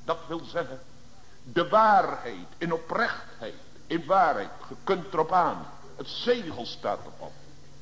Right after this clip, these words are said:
Die gerechtigheid spreekt, die rechtmatige dingen verkondigt. Dat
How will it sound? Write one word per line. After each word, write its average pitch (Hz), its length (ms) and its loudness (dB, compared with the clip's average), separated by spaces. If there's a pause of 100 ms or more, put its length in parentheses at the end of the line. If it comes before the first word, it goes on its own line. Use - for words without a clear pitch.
(1200)
Die 92 100 -12
gerechtigheid 117 840 -4
spreekt, - 500 -4
die 113 100 0
rechtmatige 131 1400 4
dingen 101 240 -10
verkondigt. - 520 -12 (1160)
Dat 110 260 2